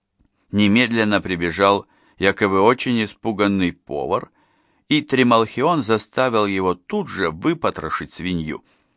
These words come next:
И что же? Из разрезанного брюха полезли колбаски и сосиски. Чтобы гости немного отдохнули от еды,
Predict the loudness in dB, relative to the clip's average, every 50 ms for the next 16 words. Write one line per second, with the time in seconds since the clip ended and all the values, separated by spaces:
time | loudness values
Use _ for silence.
0 | _ _ _ _ _ _ _ _ _ _ _ -2 -2 0 0 -2 -2 0 0 2
1 | 2 0 -2 -6 -10 -12 _ _ _ _ _ _ _ _ _ _ _ -2 -2 0
2 | 2 4 2 2 2 2 2 2 2 2 2 0 0 2 2 2 2 2 0 0
3 | 0 -4 -4 -4 -2 -4 -4 0 2 0 2 2 0 -2 -4 -4 -2 -2 -2 -2
4 | -2 _ _ _ _ _ _ _ 2 4 4 4 4 4 4 4 4 4 2 -2
5 | -10 -8 -6 -4 -4 -4 -6 _ _ _ _ _ -2 -2 -2 0 0 -2 -4 -4
6 | -4 -4 -6 -4 -4 -6 -10 _ -16 -18 -18 _ _ _ _ _ _ _ _ _
7 | _ _ _ _ _ _ _ _ _ -20 -20 -18 -16 -8 -2 0 0 2 2 2
8 | 2 2 0 0 -2 -4 -2 0 0 2 2 0 0 2 2 2 2 0 0 -2
9 | -2 -2 0 -2 -2 -2 0 2 0 0 0 -2 -6 -8 -6 -4 -4 -6 -6